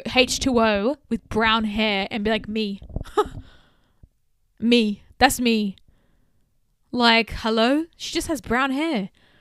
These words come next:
But that's how, that's how I grew up. I didn't see people like me, right?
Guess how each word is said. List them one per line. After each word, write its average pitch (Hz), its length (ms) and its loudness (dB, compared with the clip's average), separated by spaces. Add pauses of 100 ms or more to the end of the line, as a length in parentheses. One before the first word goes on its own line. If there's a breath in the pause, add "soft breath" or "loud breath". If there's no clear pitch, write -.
(680 soft breath)
But 254 100 -2
that's 277 200 -2
how, 294 460 0
that's 254 180 -4
how 262 100 -4
I 226 120 0
grew 214 160 -2
up. 285 200 0
I - 80 -2
didn't 226 160 0
see 254 80 -6
people 254 240 -6
like 185 200 -8
me, 190 320 -8
right? 220 300 -2